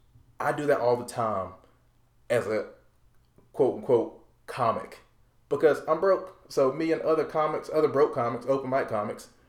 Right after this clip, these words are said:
we go to the bar, get our water. I was like, "This is terrible.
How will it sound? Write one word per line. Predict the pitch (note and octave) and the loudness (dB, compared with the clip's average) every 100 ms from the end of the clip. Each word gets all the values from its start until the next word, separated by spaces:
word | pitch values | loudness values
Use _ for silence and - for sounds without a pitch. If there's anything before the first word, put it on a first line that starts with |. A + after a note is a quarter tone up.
| _ - | _ -10
we | D#3 | 6
go | D#3+ D#3 | 6 6
to | D3+ | 2
the | |
bar, | - D3 D3+ C#3+ - | 2 4 6 2 -2
get | D#3+ | 0
our | C#3 C3+ | 0 0
water. | D#3 D3 A2 - - _ _ - | 2 4 2 -2 -14 _ _ -14
I | |
was | C3 C3+ | -10 -8
like, | - - _ _ | -10 -16 _ _
"This | C#3 D#3+ - | -8 -6 -4
is | D#3+ - - _ | -6 -8 -18 _
terrible. | - - - G3 F3+ E3+ - G#2 - | -14 -10 -2 4 6 6 6 -2 -6